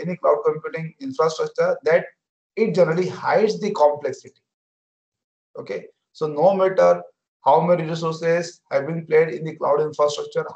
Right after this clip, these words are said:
how they have been connected, how they are going to be managed, the user is not going to worry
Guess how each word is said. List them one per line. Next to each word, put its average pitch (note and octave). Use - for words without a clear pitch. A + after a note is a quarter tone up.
how D#3+
they F3
have E3
been F3
connected, D3+
how D#3+
they E3
are E3+
going E3
to E3
be D3+
managed, C#3
the D#3+
user D3+
is F#3+
not E3+
going D3+
to F3+
worry D#3